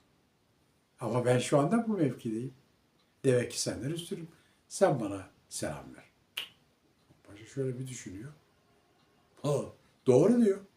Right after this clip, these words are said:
Ve önünde tak iki ayarı birleştiriyor, çakıyor. Selamını veriyor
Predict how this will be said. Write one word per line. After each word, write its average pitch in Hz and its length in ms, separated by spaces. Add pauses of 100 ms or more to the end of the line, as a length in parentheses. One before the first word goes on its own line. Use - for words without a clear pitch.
(840)
Ve - 300
önünde 123 580 (220)
tak - 260 (180)
iki 127 220
ayarı 117 400 (680)
birleştiriyor, 123 720 (400)
çakıyor. 151 500 (1500)
Selamını 92 640
veriyor 92 340